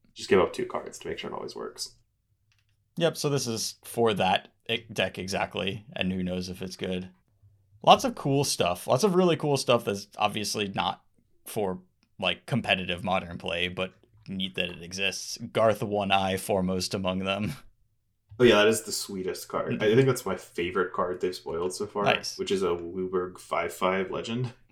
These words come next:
Speaker 1: that you can tap and choose a card name to, like,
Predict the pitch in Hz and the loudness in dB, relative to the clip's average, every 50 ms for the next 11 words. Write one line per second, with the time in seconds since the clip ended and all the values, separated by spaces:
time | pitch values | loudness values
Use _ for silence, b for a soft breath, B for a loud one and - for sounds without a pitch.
0 | _ _ _ _ _ _ _ _ _ _ 101 101 92 90 90 98 95 92 95 90 | _ _ _ _ _ _ _ _ _ _ 0 0 0 2 2 0 -2 -2 -4 -8
1 | 87 - - - 113 107 107 - - - - _ _ _ _ _ _ _ _ - | -8 -8 0 4 4 4 4 4 -2 -12 -20 _ _ _ _ _ _ _ _ -8
2 | 101 92 90 92 - - - - 117 117 113 110 104 92 - - 95 95 95 92 | -6 -6 -6 -4 -4 -4 2 6 6 6 8 6 4 2 4 2 0 0 0 -2
3 | - 101 104 104 107 104 107 - _ _ - - 101 92 - 85 82 - _ _ | -4 -4 -4 -4 -6 -8 -12 -16 _ _ -12 -12 -12 -12 -10 -14 -20 -20 _ _
4 | - 80 82 - - | -10 -10 -8 -10 -12